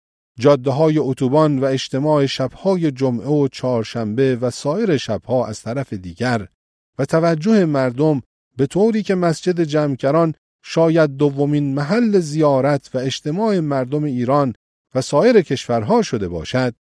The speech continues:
و نام مقدس حضرت ولیعصر علیه السلام در رسانه‌ها و اظهارات مردم دنیا از هر مذهب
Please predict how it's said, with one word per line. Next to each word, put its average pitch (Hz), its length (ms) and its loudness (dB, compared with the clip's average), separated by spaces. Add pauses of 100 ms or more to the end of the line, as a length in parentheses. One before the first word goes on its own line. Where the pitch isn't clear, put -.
(280)
و 127 120 -8
نام 170 380 4
مقدس 151 580 0
حضرت 151 420 0
ولیعصر 127 760 0
علیه 123 160 -2
السلام 120 580 -2 (400)
در 131 160 2
رسانه‌ها 139 840 2 (280)
و 110 40 -2
اظهارات 151 840 2
مردم 175 560 2
دنیا 147 480 2
از 127 240 -2
هر 214 320 2
مذهب 135 640 0